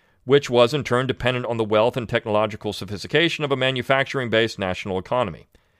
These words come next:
And that sort of economy, which did not exist yet in seventeen ninety,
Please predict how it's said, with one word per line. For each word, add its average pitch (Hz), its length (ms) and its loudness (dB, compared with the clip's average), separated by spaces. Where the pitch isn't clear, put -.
And 82 80 -12
that 156 200 4
sort 170 180 2
of 123 60 2
economy, 117 360 0
which 127 160 -4
did 113 80 -8
not 117 160 2
exist 107 480 -2
yet 101 380 -2
in 92 100 -16
seventeen 87 540 -6
ninety, 107 400 -6